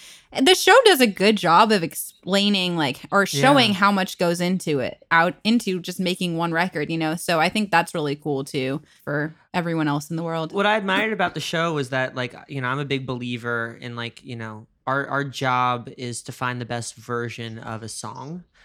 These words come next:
Speaker 2: but that any song could have, you know, millions of different versions. Like, we're trying to find what the song is sort of demanding and, you know, trying to, to hone in on what that one version is. And I think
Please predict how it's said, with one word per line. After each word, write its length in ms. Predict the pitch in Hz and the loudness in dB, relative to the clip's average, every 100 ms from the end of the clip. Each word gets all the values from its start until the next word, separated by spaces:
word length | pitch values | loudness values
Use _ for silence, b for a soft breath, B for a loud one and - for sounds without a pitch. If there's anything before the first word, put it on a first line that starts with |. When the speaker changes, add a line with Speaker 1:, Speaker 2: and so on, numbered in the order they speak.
| b | b
Speaker 2:
but 100 | 139 | -4
that 260 | 135 139 - | -4 -4 -6
any 200 | 143 143 | -4 -4
song 420 | 131 135 123 123 | -4 -4 -2 -4
could 100 | 117 113 | -8 -6
have, 440 | 117 113 113 123 | -4 -4 -6 -10
you 80 | 131 | -10
know, 120 | 117 | -8
millions 540 | 120 123 123 120 117 | -8 -8 -8 -10 -12
of 60 | 117 | -14
different 260 | 113 117 117 | -14 -14 -8
versions. 500 | 190 190 107 110 104 | -6 -4 -8 -14 -14
Like, 160 | 113 | -12
we're 180 | 123 135 | -8 -8
trying 300 | 131 135 131 | -6 -4 -4
to 60 | 123 | -6
find 600 | - 123 123 120 120 117 b b b | -6 -4 -2 -6 -8 -12 b b b
what 180 | 131 135 | -6 -6
the 60 | 131 | -8
song 420 | - 123 123 117 | -6 -4 -4 -6
is 60 | 110 | -10
sort 140 | 113 | -8
of 100 | 107 | -8
demanding 800 | 117 127 165 165 151 147 139 131 b b b | -6 -4 -2 -2 -2 -2 -4 -6 b b b
and, 240 | 127 123 127 | -8 -6 -4
you 40 | |
know, 60 | 123 | -6
trying 300 | 120 123 120 | -4 -4 -4
to, 200 | 123 123 - - | -4 -6 -10 -10
to 360 | 123 117 117 - _ | -6 -6 -8 -16 _
hone 320 | - 151 143 139 | -8 -4 -2 0
in 240 | 135 127 | -2 -2
on 100 | 120 | -4
what 240 | 117 113 | -8 -6
that 300 | 120 113 110 | -4 -2 -4
one 340 | 120 113 113 113 | -8 -8 -8 -10
version 400 | 110 107 104 104 | -10 -10 -12 -12
is. 320 | 117 104 98 | -10 -12 -12
And 80 | 110 | -12
I 60 | |
think 380 | 110 120 117 - | -10 -10 -10 -12